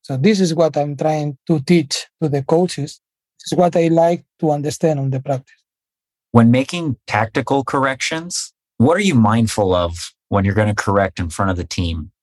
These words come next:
Speaker 1: Let's say, let's gonna put one simple example, uh, like, because it's very important to do it in front of the team, because everybody, all the players, they must understand mistakes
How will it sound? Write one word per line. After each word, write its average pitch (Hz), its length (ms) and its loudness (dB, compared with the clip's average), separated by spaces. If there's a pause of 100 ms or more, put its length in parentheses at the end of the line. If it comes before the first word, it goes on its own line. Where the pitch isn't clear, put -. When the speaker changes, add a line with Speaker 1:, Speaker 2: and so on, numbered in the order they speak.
(240)
Speaker 1:
Let's 180 200 2
say, 160 340 0 (160)
let's 175 200 0
gonna 190 220 2
put 180 240 -2
one 165 320 0
simple 160 400 -2
example, 151 580 0
uh, 143 320 -6
like, 151 460 0 (400)
because 175 300 2
it's 175 140 2
very 202 200 2
important 180 520 2
to 160 60 -4
do 165 160 0
it 151 120 0
in 160 100 0
front 156 240 -2
of 151 100 0
the 143 100 0
team, 165 220 4
because 165 380 0 (180)
everybody, 185 640 0 (160)
all 202 160 4
the 185 120 2
players, 185 440 2
they 175 140 4
must 170 240 0
understand 165 540 0
mistakes 175 500 0